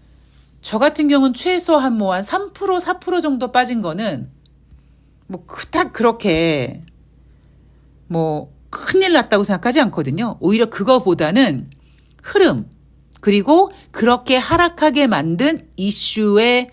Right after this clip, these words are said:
어떤 강도와 그 재료가 얼만큼 이어질지를 더 면밀하게 보는 게 중요하다고 생각합니다. 자, 그러다 보니까 십이월 삼십일 일 뉴욕 증시는 소폭 하락했습니다만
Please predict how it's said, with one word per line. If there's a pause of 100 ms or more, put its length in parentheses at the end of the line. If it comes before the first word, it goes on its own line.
(120)
어떤
강도와 (320)
그
재료가
얼만큼
이어질지를 (200)
더
면밀하게
보는
게
중요하다고
생각합니다. (1500)
자,
그러다
보니까 (540)
십이월
삼십일
일
뉴욕
증시는
소폭
하락했습니다만